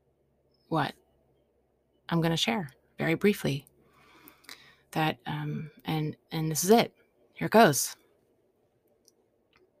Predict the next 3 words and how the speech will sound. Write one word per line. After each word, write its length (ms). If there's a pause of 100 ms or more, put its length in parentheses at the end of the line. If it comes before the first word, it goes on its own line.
(1700)
In 320
early 280
sobriety, 640